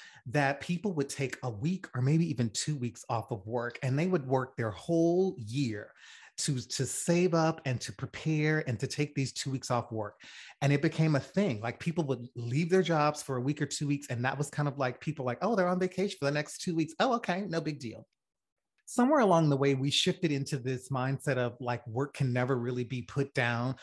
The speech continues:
"Oh, I'm gonna take my phone. I'm gonna take my computer. My, my emails come to my phone. I'm gonna take three days off and,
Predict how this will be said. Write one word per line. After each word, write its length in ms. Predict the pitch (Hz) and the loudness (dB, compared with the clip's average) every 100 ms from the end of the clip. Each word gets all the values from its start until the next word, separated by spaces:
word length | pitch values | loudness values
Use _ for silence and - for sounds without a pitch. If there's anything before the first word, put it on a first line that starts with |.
| - - - | -14 -18 0
"Oh, 100 | 170 | 4
I'm 100 | 180 | 4
gonna 120 | 185 | 4
take 280 | 185 185 180 | 4 2 2
my 160 | 175 175 - | 0 0 0
phone. 380 | 165 160 160 | 2 2 0
I'm 80 | 156 | 0
gonna 120 | 165 | -2
take 280 | 165 - 165 | -2 -4 -4
my 120 | 156 | -4
computer. 600 | 160 - 160 - 165 156 | -4 -4 -4 2 4 4
My, 160 | 151 147 | 4 2
my 220 | 147 139 | 2 -2
emails 380 | 139 156 156 151 | 0 0 0 0
come 200 | - 156 | -2 -2
to 100 | 156 | 0
my 160 | 151 151 - | 0 0 -2
phone. 280 | 139 131 - - - 170 | -2 -2 -6 -16 -4 4
I'm 100 | 185 | 6
gonna 100 | 196 | 6
take 380 | - 175 - | 4 2 2
three 180 | 147 156 | 2 4
days 300 | 156 151 147 | 6 4 4
off 280 | 139 135 135 | 2 2 0
and, 160 | 139 | -4